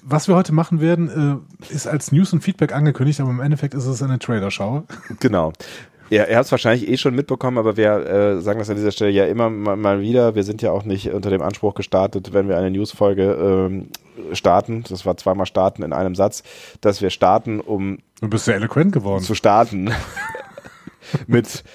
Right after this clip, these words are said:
Speaker 2: News, die euch, äh, noch nicht, äh, bekannt sind, ähm, weil ihr habt das wahrscheinlich selber alles schon, äh, mitbekommen, was da so auf der Comic-Con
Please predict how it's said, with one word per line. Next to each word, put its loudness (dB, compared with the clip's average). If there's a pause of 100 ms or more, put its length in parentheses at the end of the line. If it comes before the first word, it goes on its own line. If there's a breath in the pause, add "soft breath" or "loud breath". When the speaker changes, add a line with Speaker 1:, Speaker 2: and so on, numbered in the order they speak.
(160 loud breath)
Speaker 2:
News, 2
die 0
euch, 2
äh, 0
noch 0
nicht, -4
äh, 0
bekannt -2
sind, -2
ähm, -2
weil 4
ihr 0
habt -4
das -8
wahrscheinlich -6 (220)
selber 2
alles 0
schon, -6
äh, -2
mitbekommen, -8
was -8
da -6
so -8
auf -8
der -12
Comic-Con -14